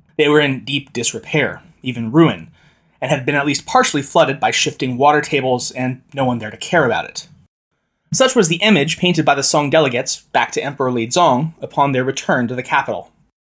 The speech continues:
As the emperor listened to this report, the chroniclers say, quote, "He heaved a great sigh and fought back tears. In this emotionally charged context, the court,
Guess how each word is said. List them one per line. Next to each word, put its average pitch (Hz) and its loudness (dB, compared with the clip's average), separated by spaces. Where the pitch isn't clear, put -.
As 147 2
the 170 2
emperor 202 4
listened 160 0
to 151 2
this 131 -2
report, - 0
the 135 -14
chroniclers 170 0
say, 131 2
quote, 143 0
"He - -18
heaved 131 -8
a 139 -2
great 151 0
sigh 101 2
and - -14
fought 165 -4
back - 0
tears. - -2
In 160 4
this 165 4
emotionally 165 4
charged 135 -2
context, - -4
the 156 0
court, - 0